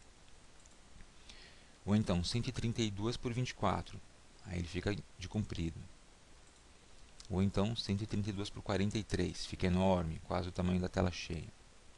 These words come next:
Aí você pode ir alterando o terminal para ficar do tamanho que você desejar. Legal? Vou tentar voltar ele aqui pro tamanho normal. Beleza.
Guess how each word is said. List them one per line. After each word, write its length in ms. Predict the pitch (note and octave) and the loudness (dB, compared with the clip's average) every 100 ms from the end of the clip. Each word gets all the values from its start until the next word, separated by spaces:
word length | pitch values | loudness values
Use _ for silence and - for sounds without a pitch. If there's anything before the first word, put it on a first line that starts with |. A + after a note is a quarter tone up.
| - - - - | -20 -20 -12 -6
Aí 160 | A#2+ | -4
você 160 | B2+ - | -2 -4
pode 240 | - C3+ | -2 -2
ir 20 | C3+ | -2
alterando 460 | - D3+ A#2+ A#2 - - - - - | -2 0 0 -2 -8 -18 -20 -20 -8
o 20 | |
terminal 380 | G2+ G#2 F#2+ G2+ | -2 2 2 2
para 140 | A2 | 0
ficar 360 | - - F#2+ G#2 - - - - - | -2 0 2 0 -6 -20 -20 -16 -8
do 120 | - | 0
tamanho 320 | A#2+ F#2+ G2+ | 4 6 4
que 120 | - | 0
você 400 | G2+ G#2+ - G#2 | -6 -4 0 0
desejar. 560 | G#2+ A2 A#2+ F#2+ D#2 D2 - - - - - - - - - - - - | 2 2 2 0 -2 -4 -12 -20 -20 -20 -20 -20 -20 -20 -20 -20 -14 -2
Legal? 300 | E2+ G#2+ C#3 - - - - - - - - - - | 4 4 2 -8 -20 -20 -20 -20 -20 -20 -20 -18 -10
Vou 80 | |
tentar 200 | E2+ D#2 | -6 -4
voltar 320 | E2 E2+ F2 E2+ | -4 -4 -2 -2
ele 80 | |
aqui 140 | E2+ - | -2 -6
pro 120 | - | -4
tamanho 300 | F#2 F2 F2 | 0 2 2
normal. 420 | F2+ F#2 B2+ C3+ - - - - - - - - - - - - - - - | 2 2 0 0 -6 -16 -20 -20 -20 -20 -20 -20 -20 -20 -20 -20 -20 -20 -8
Beleza. 520 | E2+ F2 A#2 B2 C#3+ | -2 2 2 2 -2